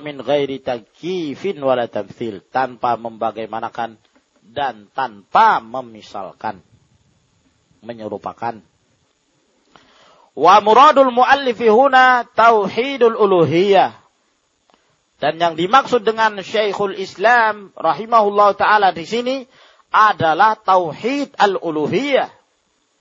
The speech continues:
Wa huwa alladhi dhalla fihi al-musyrikun. Dan tauhid inilah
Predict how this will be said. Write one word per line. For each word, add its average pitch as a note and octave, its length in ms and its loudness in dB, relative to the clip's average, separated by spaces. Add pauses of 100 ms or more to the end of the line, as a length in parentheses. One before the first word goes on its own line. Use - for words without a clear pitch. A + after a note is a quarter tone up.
(960)
Wa D#3 200 2 (120)
huwa A3+ 160 8
alladhi A3 400 2
dhalla B3+ 560 2
fihi A#3 240 -2
al-musyrikun. G3+ 960 4 (1040)
Dan D3 720 0
tauhid D#3 400 0
inilah G3+ 480 -2